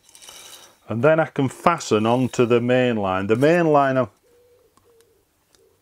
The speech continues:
I'm going to use on the actual rod is only two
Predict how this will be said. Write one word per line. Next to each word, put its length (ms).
I'm 100
going 340
to 100
use 440
on 140
the 100
actual 520
rod 360
is 160
only 360
two 340